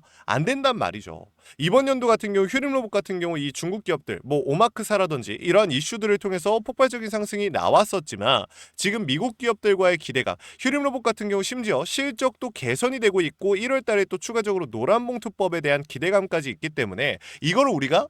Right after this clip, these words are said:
놓치면 안 된다라는 거예요. 그렇기 때문에 이 장대 양봉에 대한 타점을 바라봐야 되고 그 전에 나오는 장대 음봉만 조심하면 된다. 이해하셨죠? 이 명확한 반등까지 제가 잡아드릴 거니까 놓치지 마시라고 말씀을 드려요.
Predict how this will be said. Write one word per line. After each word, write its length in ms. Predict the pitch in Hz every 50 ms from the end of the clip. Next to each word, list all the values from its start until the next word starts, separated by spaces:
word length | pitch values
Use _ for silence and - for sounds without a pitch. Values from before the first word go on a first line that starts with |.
| -
놓치면 420 | _ 120 131 156 156 - - 240 202
안 160 | 117 92 92
된다라는 460 | 92 123 117 104 92 85 87 85 82
거예요. 120 | 78 82 -
그렇기 280 | - 190 226 240 226 247
때문에 440 | - 220 190 151 131 139 - 127 - - - - -
이 260 | - 196 226 247 254 - -
장대 680 | - - 143 151 175 220 220 - _ 262 262 262 233
양봉에 580 | 156 113 113 143 180 208 214 254 247 240 233 220
대한 260 | 202 202 190 196 196
타점을 540 | - - 262 - _ - 277 277 262 254 247
바라봐야 440 | 170 143 127 139 143 135 139 127 120
되고 240 | 107 113 104 147 160 -
그 140 | - 151 151
전에 220 | 180 240 254 254
나오는 360 | 240 165 117 113 117 101 90 - - - - -
장대 400 | - - 147 151 156 156 214 160 -
음봉만 640 | 151 165 202 233 254 262 285 277 269 262 262 247 226
조심하면 480 | - 156 147 - 147 139 123 123 120 107
된다. 280 | 98 87 85 78 - - _ _ _
이해하셨죠? 540 | - 143 165 175 170 160 - 123 - - - - _ - - -
이 100 | 175 196
명확한 420 | 165 170 180 220 247 233 - 226 208
반등까지 600 | - - 127 131 143 147 143 - 107 95 90 98
제가 260 | - 156 170 190 180
잡아드릴 500 | - 147 135 160 185 196 175 160 147 135
거니까 540 | - 120 107 101 98 - 160 156 110 90 87 95
놓치지 380 | 123 165 160 - 247 226 -
마시라고 640 | 135 95 85 - - 131 120 107 104 143 185 - -
말씀을 340 | - 92 87 - - 107 101
드려요. 300 | - - 92 85 80